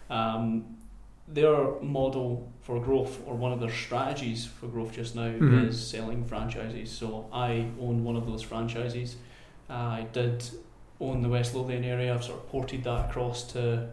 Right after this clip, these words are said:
Speaker 1: Glasgow now, whilst retaining the, the business I have in West Lothian just now.
Speaker 2: Yeah.
Speaker 1: And really the focus for me, along with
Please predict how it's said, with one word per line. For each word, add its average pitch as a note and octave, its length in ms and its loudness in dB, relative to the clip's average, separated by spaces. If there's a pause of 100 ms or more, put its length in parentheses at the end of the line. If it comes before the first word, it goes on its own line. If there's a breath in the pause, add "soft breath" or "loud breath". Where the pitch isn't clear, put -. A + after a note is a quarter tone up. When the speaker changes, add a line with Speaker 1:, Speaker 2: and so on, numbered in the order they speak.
(160)
Speaker 1:
Glasgow B2+ 420 0
now, B2 300 0
whilst A#2 280 0
retaining A#2+ 480 0
the, A2+ 240 0 (340)
the A#2+ 120 -4
business A#2+ 400 -2
I A2+ 100 -2
have A#2+ 260 0
in A#2+ 140 -2
West A#2+ 240 -4
Lothian A#2 340 -2
just A#2 220 -6
now. D3+ 220 0 (160)
Speaker 2:
Yeah. B2 160 2 (580 loud breath)
Speaker 1:
And A#2+ 560 4 (180)
really C#3+ 260 2
the B2 100 2
focus C3 320 -2
for A#2 160 -2
me, B2 340 0
along A#2 300 0
with A#2 300 -4